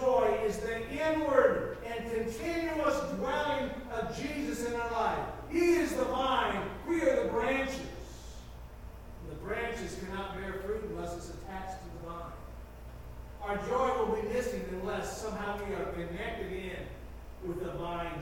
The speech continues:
Jesus Christ. And joy comes by abiding, abiding, riding in the presence of Jesus of Nazareth.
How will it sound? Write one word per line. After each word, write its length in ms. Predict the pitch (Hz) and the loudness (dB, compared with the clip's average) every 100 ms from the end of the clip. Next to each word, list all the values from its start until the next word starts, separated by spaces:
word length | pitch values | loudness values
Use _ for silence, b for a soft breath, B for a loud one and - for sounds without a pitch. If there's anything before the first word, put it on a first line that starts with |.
| 139 | -4
Jesus 380 | 175 165 147 - 170 | -4 -4 -6 -6 -6
Christ. 420 | 160 151 - - - - - - - - - 180 | -6 -6 -8 -10 -10 -12 -12 -12 -12 -12 -10 -6
And 120 | 170 147 | -6 -2
joy 380 | - 220 226 185 165 180 | 2 2 4 2 0 -2
comes 260 | 175 165 151 | -4 -6 -6
by 140 | 151 151 | -6 -4
abiding, 560 | 143 143 143 - 165 147 - - - - - - - | -6 -6 -8 -8 -8 -8 -8 -10 -10 -10 -8 -8 -6
abiding, 760 | 151 147 - 180 214 185 - - - - - - - - - - - - | -6 -6 -4 0 2 2 0 -4 -6 -8 -10 -10 -10 -10 -8 -8 -8 -4
riding 840 | 339 214 214 202 175 - - - - - - - - - - - - - - - - | 0 2 4 4 2 0 -2 -6 -8 -8 -10 -10 -10 -10 -10 -10 -10 -10 -10 -10 -4
in 120 | 214 220 | -2 0
the 80 | |
presence 560 | 226 247 254 247 - 185 | 0 2 2 2 0 -2
of 280 | 170 147 - - - | -2 -4 -6 -6 -6
Jesus 640 | 180 170 - - - - - - - - - - | -4 -4 -6 -6 -6 -6 -6 -6 -6 -6 -6 -6
of 120 | - 139 | -6 -4
Nazareth. 340 | 147 151 - | -2 -2 -2